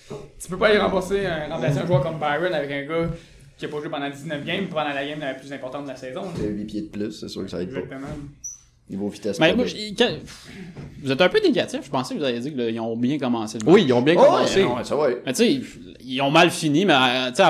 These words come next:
Speaker 3: à partir du quatrième but, gars, on joue give up.
Speaker 4: Ben, c'est
Speaker 2: Ouais,
Speaker 4: ça.
Speaker 2: mais comment tu commences, c'est pas ben, c'est pas super important, c'est comment tu finis, puis
Speaker 3: Ouais.
Speaker 2: quand ça finit six à deux, il y a rarement du positif qui sort de ça, là.
Speaker 4: Ouais.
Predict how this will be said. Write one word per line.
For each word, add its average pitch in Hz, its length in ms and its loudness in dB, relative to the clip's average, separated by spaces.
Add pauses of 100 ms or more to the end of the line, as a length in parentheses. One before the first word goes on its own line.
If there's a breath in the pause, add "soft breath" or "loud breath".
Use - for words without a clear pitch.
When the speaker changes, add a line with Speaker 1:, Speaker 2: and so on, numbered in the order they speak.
(140)
Speaker 3:
à 147 100 0
partir 165 260 2
du - 120 -6
quatrième 143 400 4
but, 143 200 2
gars, 135 100 0
on 120 100 -4
joue 113 80 -10
give 110 260 -8
up. 104 60 -10
Speaker 4:
Ben, 123 80 -16
c'est 147 140 -8
Speaker 2:
Ouais, 104 40 0
Speaker 4:
ça. 110 180 -2
Speaker 2:
mais 95 120 0
comment 165 200 4
tu 208 140 -4
commences, 113 380 4
c'est - 60 -14
pas 107 100 2
ben, 90 240 -2
c'est - 180 -12
pas 104 120 -4
super - 260 -10
important, 85 440 -10
c'est - 140 -16
comment 85 180 -10
tu - 160 -14
finis, - 360 -10
puis - 580 -16
Speaker 3:
Ouais. 120 80 -10
Speaker 2:
quand 117 80 0
ça 113 140 -4
finit 107 260 -6
six 104 240 -6
à 85 80 -2
deux, 98 160 -6
il 101 60 -6
y 101 40 -6
a 95 60 -6
rarement 92 280 -6
du 87 100 -14
positif - 420 -16
qui - 60 -20
sort 90 160 -8
de - 100 -12
ça, - 140 -14
là. - 800 -18
Speaker 4:
Ouais. - 60 -6